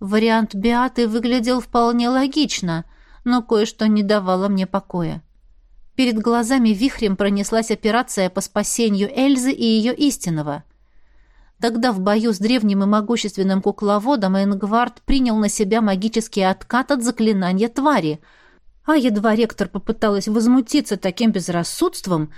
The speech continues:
некромант лишь отмахнулся и сказал, что на нём уже есть одно проклятие, и нового он не боится. «Если ты о его коллекции проклятий, то я об этом уже думала»,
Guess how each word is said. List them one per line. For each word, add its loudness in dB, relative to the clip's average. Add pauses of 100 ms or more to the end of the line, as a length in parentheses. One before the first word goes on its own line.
(140)
некромант 0
лишь 0
отмахнулся 0
и 2
сказал, -2
что -2
на 4
нём 4
уже 0
есть -2
одно 0
проклятие, 0
и 0
нового 0
он 2
не 4
боится. -2 (2000)
«Если 2
ты 0
о 4
его 2
коллекции 0
проклятий, 0
то -2
я 0
об 0
этом 2
уже 2
думала», 0